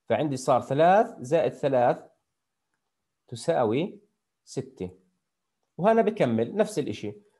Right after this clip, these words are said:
أربعة زائد ناتج هذا المجموع إيش هو؟ ناتج هذا المجموع ستة، ستة زائد أربعة وتساوي عشرة. وبيجي هنا عند آخر إشي،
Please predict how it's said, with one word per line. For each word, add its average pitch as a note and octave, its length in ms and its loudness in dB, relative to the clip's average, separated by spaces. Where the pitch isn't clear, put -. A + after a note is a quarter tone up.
أربعة F3+ 360 4
زائد D#3 380 4
ناتج E3 300 0
هذا D3+ 140 0
المجموع C#3 440 -2
إيش D3 240 -4
هو؟ A2+ 400 0
ناتج D3+ 280 0
هذا D3 120 2
المجموع B2+ 280 -2
ستة، D#3 380 -6
ستة D3+ 280 -8
زائد C3+ 240 0
أربعة C3+ 640 0
وتساوي A2 500 0
عشرة. C3 640 -2
وبيجي D#3+ 360 -4
هنا D#3 220 0
عند C3+ 160 -2
آخر D3+ 320 0
إشي، C#3 360 -6